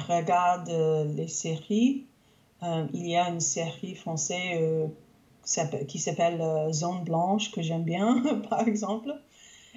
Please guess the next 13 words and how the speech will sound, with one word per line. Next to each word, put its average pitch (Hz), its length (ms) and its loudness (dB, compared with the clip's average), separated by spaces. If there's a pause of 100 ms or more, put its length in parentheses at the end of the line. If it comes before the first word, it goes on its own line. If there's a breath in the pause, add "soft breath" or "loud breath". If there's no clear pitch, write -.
(140)
Et, 208 480 4 (160)
euh, 180 600 -8 (300)
je 196 200 2
trouve 262 500 -2 (160)
que 220 520 2 (560)
c'est, 220 440 6
c'est, 214 480 4
c'est 196 420 -2 (120)
important 233 600 0
de 220 140 0
ne, 180 340 -4 (1300 soft breath)
de 190 220 -4
ne 175 480 -4